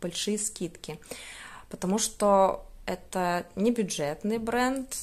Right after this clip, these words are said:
э, тоже такие приятные, он на девяносто девять процентов из натуральных ингредиентов, очень приятные ароматы. Вот этот такой аромат, э, не просто как если какое-то вот покупаешь для рук мыло, а это такой именно роскошный аромат, вот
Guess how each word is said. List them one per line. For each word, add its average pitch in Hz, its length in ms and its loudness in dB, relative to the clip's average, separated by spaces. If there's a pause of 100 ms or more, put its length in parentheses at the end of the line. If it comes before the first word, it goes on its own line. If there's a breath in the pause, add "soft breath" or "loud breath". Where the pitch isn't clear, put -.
(140)
э, 170 360 -4
тоже 170 220 -4
такие 175 340 -6
приятные, 180 880 0
он 170 220 -4 (680)
на 196 180 0
девяносто 190 520 2
девять 175 340 -2
процентов 170 560 -6
из 180 80 -10
натуральных 165 640 0
ингредиентов, 160 920 0 (520 loud breath)
очень 247 320 0
приятные 190 580 2
ароматы. 175 640 -2
Вот - 100 -12
этот - 220 -10
такой - 240 0
аромат, 180 640 0 (120)
э, 175 180 -6 (760 loud breath)
не 196 140 4
просто 277 320 4
как 220 140 4
если 190 200 0
какое-то 180 440 0
вот 165 200 -8
покупаешь 170 520 2
для 165 160 -2
рук 165 220 -6
мыло, 165 380 -2
а 175 100 -4
это 185 120 -4
такой 202 260 -4
именно 196 320 0
роскошный 185 720 -4
аромат, 170 420 0
вот 180 340 -8